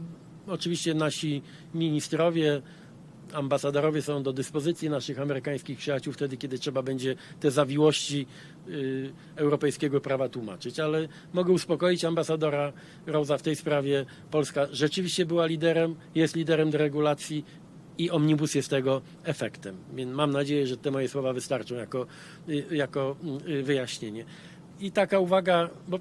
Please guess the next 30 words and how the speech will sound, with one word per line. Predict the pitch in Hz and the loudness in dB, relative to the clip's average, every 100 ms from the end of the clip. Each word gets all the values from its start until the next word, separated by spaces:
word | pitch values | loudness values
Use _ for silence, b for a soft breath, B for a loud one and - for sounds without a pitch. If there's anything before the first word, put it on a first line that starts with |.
| 180 | -2
ja | 196 | 0
wiem, | 180 190 | 2 2
że | 156 160 151 - - - | 2 0 0 -10 -20 -12
ambasador | 156 160 147 156 151 | -6 -4 0 2 2
Rose | 139 135 139 | 2 -2 -2
ma | |
jak | 135 151 | -4 -2
najlepsze | 139 127 - 135 | -2 -2 -4 -6
intencje, | 131 131 123 107 - 147 139 | -6 -6 -8 -10 -6 -6 -4
nie | 143 | -4
mam | 131 | -2
żadnych | 131 135 131 | -2 -2 -2
wątpliwości, | 131 123 143 143 139 - 139 B B B - | -6 -6 -4 -4 -4 -8 -10 B B B -10
y, | 131 120 131 160 135 123 | -6 -6 -8 -10 -10 -8
jest | - | -8
przyjacielem | - 117 135 127 139 | -4 -4 -2 -4 0
Polski | 151 131 - 143 - B B - | -2 -2 -8 -8 -8 B B -16
i, | 160 135 131 127 135 - - 170 | -10 -6 -6 -6 -8 -12 -20 -16
i, | |
i | 143 120 127 123 123 123 160 - 151 127 139 | -14 -10 -10 -8 -10 -10 -14 -18 -16 -14 -10
jestem | 135 - 135 | -10 -6 -6
przekonany, | 147 139 143 135 | -4 -2 0 0
że | 123 131 | -2 -4
nasza | 123 131 | -4 -4
współpraca | - 139 151 123 135 | -6 -6 -4 -4 -4
będzie | 127 123 | -4 -4
układała | 120 123 123 117 | -4 -4 -4 -6
się | 123 | -6
bardzo | 120 110 117 | -6 -6 -6
dobrze. | 139 147 151 | -4 -2 -4